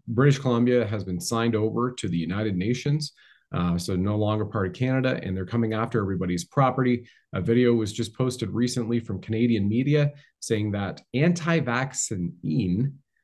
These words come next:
is a mental disorder. So they continue the massive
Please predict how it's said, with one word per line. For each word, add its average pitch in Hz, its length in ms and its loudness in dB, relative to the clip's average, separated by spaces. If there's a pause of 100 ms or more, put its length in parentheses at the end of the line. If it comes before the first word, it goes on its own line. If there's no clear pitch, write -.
(160)
is 110 460 4
a 107 40 -4
mental 117 320 0
disorder. 101 540 -2 (100)
So 113 440 0
they 107 140 -6
continue 127 560 0
the 107 100 -2
massive 101 600 -4